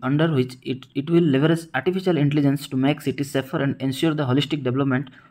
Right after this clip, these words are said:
for women, senior citizens, childrens and the disabled। So, ଉତ୍ତର ପ୍ରଦେଶ ଗଭର୍ଣ୍ଣମେଣ୍ଟ ରିସେଣ୍ଟଲି ଆମର ଯୋଉ ଏ ଆଇ ଟେକ୍ନୋଲୋଜି ଅଛି, ତାକୁ ୟୁଜ୍ କରିବାକୁ ଯାଉଛନ୍ତି ତାଙ୍କର ଯୋଉ ସିକ୍ୟୁରିଟି ସିଷ୍ଟମ ରହିଛି, so that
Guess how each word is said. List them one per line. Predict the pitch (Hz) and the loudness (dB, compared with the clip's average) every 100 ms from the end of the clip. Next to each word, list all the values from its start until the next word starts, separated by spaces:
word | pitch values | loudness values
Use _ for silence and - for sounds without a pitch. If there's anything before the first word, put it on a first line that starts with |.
| _ | _
for | 131 - | -8 -4
women, | 131 147 170 - _ _ | 0 2 0 -4 _ _
senior | - - 139 151 | -20 -2 2 2
citizens, | 143 139 139 143 | 2 0 0 -2
childrens | - 135 131 151 151 - | -2 -2 0 -2 -4 -8
and | 123 127 | -2 0
the | |
disabled। | 127 113 107 95 80 - _ _ | 2 0 0 -2 -8 -14 _ _
So, | - - | -16 -8
ଉତ୍ତର | 147 185 170 | -2 0 2
ପ୍ରଦେଶ | 165 156 151 127 | 0 0 -4 2
ଗଭର୍ଣ୍ଣମେଣ୍ଟ | 123 120 131 - - _ | 4 4 2 -6 -20 _
ରିସେଣ୍ଟଲି | 135 151 165 165 | -4 0 2 2
ଆମର | 160 156 | 2 2
ଯୋଉ | 160 156 | 0 4
ଏ | 147 | 4
ଆଇ | 170 160 | 6 2
ଟେକ୍ନୋଲୋଜି | 135 151 127 117 | 0 0 2 2
ଅଛି, | 110 - | 0 -2
ତାକୁ | 135 - 208 196 - | -4 -2 -2 -2 2
ୟୁଜ୍ | 156 170 165 | 4 4 2
କରିବାକୁ | 156 147 131 | 4 4 4
ଯାଉଛନ୍ତି | 123 120 117 123 | 2 2 0 -2
ତାଙ୍କର | 131 135 143 | -4 -4 -4
ଯୋଉ | 151 151 | -4 -4
ସିକ୍ୟୁରିଟି | 127 139 131 | -2 -2 -2
ସିଷ୍ଟମ | 117 131 175 - _ 107 | -6 -4 -6 -8 _ -4
ରହିଛି, | 101 - - - - | -4 -6 -18 -20 -10
so | - | 0
that | 156 | 0